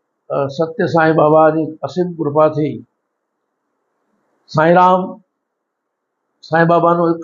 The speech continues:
સૂત્ર છે કે પ્રાર્થના માટે જોડાયેલા હાથ કરતા મદદ માટે લંબાયેલો હાથ વધારે પવિત્ર છે. એ સૂત્ર અમારા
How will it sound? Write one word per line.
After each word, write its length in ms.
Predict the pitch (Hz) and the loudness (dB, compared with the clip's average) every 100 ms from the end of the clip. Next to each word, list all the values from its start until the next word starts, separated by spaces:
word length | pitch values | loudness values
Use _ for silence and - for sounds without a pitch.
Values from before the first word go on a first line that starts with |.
| - | -8
સૂત્ર 320 | 175 190 185 | -6 -4 -2
છે 280 | 160 180 180 180 _ _ _ _ _ _ - | 2 2 0 -6 _ _ _ _ _ _ 0
કે 380 | 170 175 175 - _ _ _ _ _ _ _ _ _ _ _ _ _ | 2 4 2 -2 _ _ _ _ _ _ _ _ _ _ _ _ _
પ્રાર્થના 500 | 160 165 160 185 220 | -2 -2 0 2 2
માટે 280 | 208 190 202 | 2 2 0
જોડાયેલા 520 | 165 175 175 175 175 | 2 2 4 4 4
હાથ 320 | 156 170 165 160 | 4 2 0 -2
કરતા 560 | 156 160 160 123 117 _ _ _ _ _ 131 | 0 2 2 0 -8 _ _ _ _ _ _
મદદ 460 | 131 160 214 208 | -4 2 2 2
માટે 300 | 180 175 180 | 0 2 2
લંબાયેલો 500 | 160 160 160 160 160 | 2 2 4 4 6
હાથ 300 | 151 151 156 | 4 4 0
વધારે 380 | 160 139 151 156 | -4 2 4 4
પવિત્ર 560 | 156 143 165 165 156 151 | 0 -2 -2 -4 -8 -6
છે. 440 | 151 160 123 117 _ _ _ _ _ | -2 -2 -2 -8 _ _ _ _ _
એ 80 | 151 | -2
સૂત્ર 380 | - 156 143 185 | -2 -4 0 4
અમારા 640 | 175 147 151 151 139 - | 4 4 4 4 2 -4